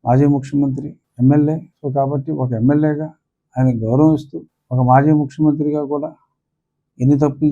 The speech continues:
చేసినప్పటికీ ప్రజలు శిక్ష విధించేశారు కాబట్టి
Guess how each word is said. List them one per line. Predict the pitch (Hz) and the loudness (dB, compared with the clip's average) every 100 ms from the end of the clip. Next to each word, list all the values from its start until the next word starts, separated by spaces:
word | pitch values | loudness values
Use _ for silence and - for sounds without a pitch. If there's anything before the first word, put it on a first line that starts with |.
| 147 | 0
చేసినప్పటికీ | 139 147 147 143 139 147 - _ | 0 -2 -4 -6 -8 -12 -18 _
ప్రజలు | 185 143 151 | -6 -2 -2
శిక్ష | 135 139 - | -2 -6 -2
విధించేశారు | 143 147 151 151 135 139 | 2 4 4 2 0 -2
కాబట్టి | 139 135 135 135 | -2 -2 -4 -6